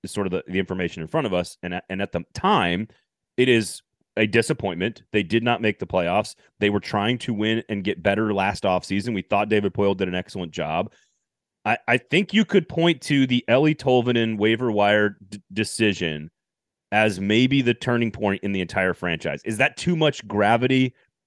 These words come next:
to this one particular decision that you and I both have said a number of times is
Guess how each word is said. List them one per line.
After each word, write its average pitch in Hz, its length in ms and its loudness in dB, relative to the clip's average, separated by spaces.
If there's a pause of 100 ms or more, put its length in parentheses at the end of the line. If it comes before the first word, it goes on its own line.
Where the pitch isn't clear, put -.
(360)
to 120 100 0
this 113 220 0
one 117 240 0
particular 117 420 0
decision 110 400 0
that 104 120 0
you 107 120 0
and 104 80 0
I 101 140 2
both 98 220 -2
have 87 100 -14
said 95 360 0
a 92 80 -6
number 90 280 -4
of 85 80 -2
times 90 400 -4
is 85 240 -8